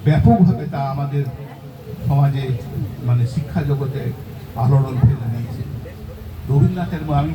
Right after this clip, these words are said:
মধ্যে দেখতে পাই, ওনারই ওটাকে বাস্তব রূপ দিতে চেষ্টা করেছেন, প্রাকৃতিক পরিবেশের মধ্যে লেখাপড়া শেখানো। তার জন্য উনি সৃষ্টি করেছেন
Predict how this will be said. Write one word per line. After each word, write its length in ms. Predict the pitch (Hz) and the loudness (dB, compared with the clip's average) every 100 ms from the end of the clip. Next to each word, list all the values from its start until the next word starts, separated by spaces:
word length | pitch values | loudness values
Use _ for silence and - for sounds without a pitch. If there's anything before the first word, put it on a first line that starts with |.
| 147 | -2
মধ্যে 280 | 151 147 147 | -2 0 0
দেখতে 340 | 147 139 151 | -2 0 4
পাই, 260 | - 151 147 - - - - - - - - - | 6 6 -2 -6 -8 -10 -10 -12 -12 -14 -12 2
ওনারই 420 | 127 156 160 147 139 - - - 143 | 4 6 4 2 0 -4 -6 -4 4
ওটাকে 320 | 143 - 143 | 4 4 -2
বাস্তব 480 | 127 120 - 147 131 | 0 -2 0 0 4
রূপ 180 | 143 139 | 4 4
দিতে 180 | 147 143 | -2 -2
চেষ্টা 280 | 143 139 139 | -4 -4 -4
করেছেন, 400 | 127 127 123 131 - - - - - | -2 -4 -2 -2 -4 -6 -10 -12 0
প্রাকৃতিক 460 | 139 143 170 175 147 | 4 4 2 -2 0
পরিবেশের 480 | 147 135 - - 147 139 | 2 2 2 0 -2 -4
মধ্যে 200 | 123 127 | -4 -4
লেখাপড়া 460 | 123 123 - - - | -4 -2 -2 -2 -4
শেখানো। 300 | 147 117 113 - - - - - - | -4 -4 -4 -4 -8 -12 -16 -10 -4
তার 120 | 127 123 | -4 0
জন্য 180 | 143 143 | 0 0
উনি 240 | 135 135 | -2 -4
সৃষ্টি 340 | 120 123 - 131 | 0 -2 -2 0
করেছেন 420 | 127 123 - | 2 2 2